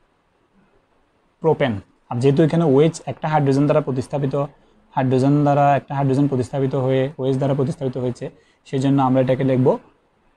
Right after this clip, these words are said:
প্রোপানল, প্রোপানল। এটা হচ্ছে প্রোপানলের সংকেত। আবার দেখো, সিএস থ্রি, সিএস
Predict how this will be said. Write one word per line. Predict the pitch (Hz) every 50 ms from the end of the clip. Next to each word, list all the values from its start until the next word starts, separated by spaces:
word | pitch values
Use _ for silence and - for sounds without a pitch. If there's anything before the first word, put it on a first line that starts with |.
| _ _ - 92 - _ _ _ _ _ _ _ _ _ _ _ _
প্রোপানল, | - 131 120 - 123 113 107 107 104 101 101 87 - _ _ - - _ _ _ _ _ _ -
প্রোপানল। | 139 131 135 143 147 151 147 - _ 123 110 110 127 180 - _ _ _ _ _ _ _ _ _ _ _ _ _ _ _ - 107 98 95 95 95 - _ _ _ -
এটা | 120 131 131
হচ্ছে | - 170 170 -
প্রোপানলের | - - - 139 117 123 139 175 247 240 - -
সংকেত। | 123 110 110 - 107 - _ _ _ _ _ _ _ - - - - - _ _ _ - - 165
আবার | 180 202 170 175
দেখো, | 160 - 151 - - - _ _ _ _ _ _ _ - -
সিএস | - - 170 165 170 175 185 185 - - - -
থ্রি, | 170 180 180 185 247 - - _ - - _ _ _ _ _ _ _ - -
সিএস | - 147 147 143 147 151 143